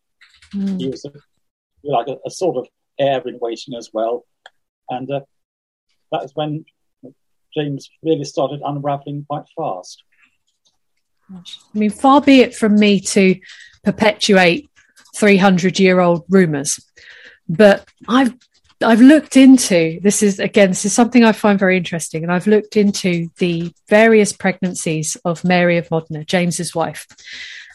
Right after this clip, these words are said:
Speaker 1: and she, she falls pregnant pretty much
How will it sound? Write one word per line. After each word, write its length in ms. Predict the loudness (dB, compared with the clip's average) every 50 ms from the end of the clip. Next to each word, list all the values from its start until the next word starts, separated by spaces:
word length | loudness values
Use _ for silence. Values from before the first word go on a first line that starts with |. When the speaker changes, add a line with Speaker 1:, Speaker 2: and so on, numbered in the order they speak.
| _ 0
Speaker 1:
and 420 | 4 4 6 6 6 6 6 4 2 -2 -10 -12 -18 _ _ _ _ _ _ _ _ _ _ -6
she, 360 | -4 -2 0 2 4 2 2 0 -2 -8
she 240 | -6 -2 0 0 0
falls 260 | 2 4 2 4 2
pregnant 440 | 2 2 0 2 2 0 -2 -2 -2
pretty 240 | -2 0 2 4 4
much 500 | 4 2 2 0 -6 -8 -10 -10 -10